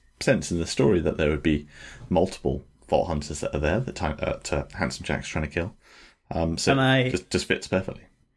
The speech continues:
Speaker 2: Yeah, I was just gonna say, I, I guess really you've got two different ways you can play it. You can, you can start together and just keep playing through the game together, which we did, and I really rate that experience.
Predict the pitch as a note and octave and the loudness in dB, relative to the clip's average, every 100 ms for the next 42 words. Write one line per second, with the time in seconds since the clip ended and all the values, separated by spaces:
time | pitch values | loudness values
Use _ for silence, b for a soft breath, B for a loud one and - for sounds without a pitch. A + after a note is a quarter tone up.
0 | _ _ _ _ - F3+ C3+ C3 - B2+ | _ _ _ _ 2 4 6 2 -2 -8
1 | A2+ G#2+ C3 G#2 G#2+ A#2+ C#3 C#3 A2+ A2+ | -8 -2 2 2 0 0 0 0 0 2
2 | F#2+ F#2 F#2 - - - A2+ G2 G#2+ G2+ | 2 -2 -2 -4 -2 0 0 0 0 0
3 | G2 - - G#2+ A2 G2+ G2 G#2 - A2 | 0 -4 -8 -6 -2 -2 -2 -4 -2 -2
4 | G#2 - A2 A#2+ A#2 - C3+ - G#2 E2+ | -2 -4 -4 -2 0 0 0 0 -2 -2
5 | F#2+ - F#2 - - A#2 - G#2 G#2+ A2+ | -2 -4 -10 -12 -6 -6 -2 -2 -2 -2
6 | G#2 G#2 F2+ - F2+ F2+ F#2 - B2 - | 0 0 -2 -4 -2 -2 -4 -6 -6 -2
7 | G2+ F#2 F#2 - - - G#2+ G2 F#2+ G2+ | 0 2 0 -2 -12 -4 -2 0 0 2
8 | G2+ G2+ G2+ F2+ - - F#2+ F#2+ - | 2 0 0 -4 -4 -4 -2 -2 -6